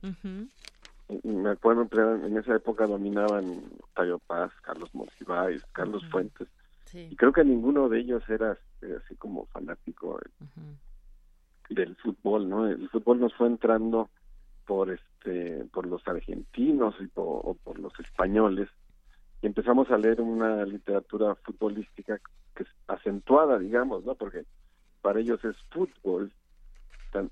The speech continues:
Speaker 2: tanto en España como en, como en Argentina.
Speaker 1: Ujú.
Speaker 2: Y nos llegaron personajes como, pues, bueno, Galeano,
Speaker 1: Ujú.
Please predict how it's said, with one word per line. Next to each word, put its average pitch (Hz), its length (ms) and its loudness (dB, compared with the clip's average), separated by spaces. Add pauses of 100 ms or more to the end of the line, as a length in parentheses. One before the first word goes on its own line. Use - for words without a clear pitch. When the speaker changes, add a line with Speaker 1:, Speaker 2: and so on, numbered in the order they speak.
(120)
Speaker 2:
tanto 98 320 -2
en 98 80 -2
España 113 440 4
como 101 280 -6
en, 90 160 -6 (500)
como 101 220 -8
en 98 80 -4
Argentina. 101 720 -4 (280)
Speaker 1:
Ujú. 170 480 -16
Speaker 2:
Y 220 100 -4
nos 208 200 0
llegaron 110 480 2
personajes 98 640 -2
como, 92 320 -8
pues, 90 160 -12 (200)
bueno, 95 200 -2
Galeano, 104 600 2 (320)
Speaker 1:
Ujú. 180 500 -10